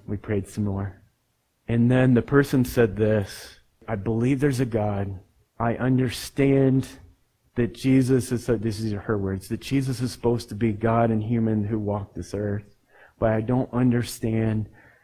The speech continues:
what it means that he died for my sin." She said, "I don't, uh, really understand how that's supposed to connect to me."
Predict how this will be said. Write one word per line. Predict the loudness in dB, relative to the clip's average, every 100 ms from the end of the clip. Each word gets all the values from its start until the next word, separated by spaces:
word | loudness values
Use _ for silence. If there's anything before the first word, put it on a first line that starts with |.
| _ _
what | -2 2 4
it | 2
means | 2 2 4 2 0 -2
that | -4
he | -2
died | -2 -2 -2 -4
for | -8
my | -6 -6
sin." | -8 -10 -10 -10 -12 _ _ _ _ _ _ _ _ _
She | _ -14
said, | -4 -2
"I | 0
don't, | 0 -2 -2
uh, | -4 -4
really | -2 0 2 2
understand | 0 -2 -2 -4 -4
how | -4 -4 -2
that's | 0 -2 -2
supposed | -8 -6 -6 -8
to |
connect | -6 -6 -6 -8
to | -8
me." | -6 -6 -8